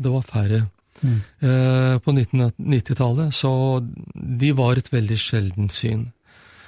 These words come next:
Speaker 1: Men, eh, nå så ser man ingen av dem lenger. Eh, så de er en utdødd, eh, rase, kan vi godt si.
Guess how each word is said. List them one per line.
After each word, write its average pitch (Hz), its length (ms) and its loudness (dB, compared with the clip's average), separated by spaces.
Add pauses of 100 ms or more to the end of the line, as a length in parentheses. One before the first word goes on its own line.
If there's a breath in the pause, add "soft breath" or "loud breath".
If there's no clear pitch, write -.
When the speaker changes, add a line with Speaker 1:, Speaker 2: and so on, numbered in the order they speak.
(220 loud breath)
Speaker 1:
Men, 135 560 2
eh, 139 400 0
nå 123 340 0
så - 160 -4
ser 113 240 -2
man 107 320 0
ingen 101 340 -2
av 101 140 -2
dem 107 160 0
lenger. 110 320 0 (800 loud breath)
Eh, 123 300 2
så 135 240 -2 (540)
de 123 180 0
er 113 320 0
en 117 400 0
utdødd, 139 640 0
eh, 135 340 4
rase, 151 380 2 (120)
kan 135 160 -2
vi 127 80 0
godt 104 180 -4
si. 131 180 -8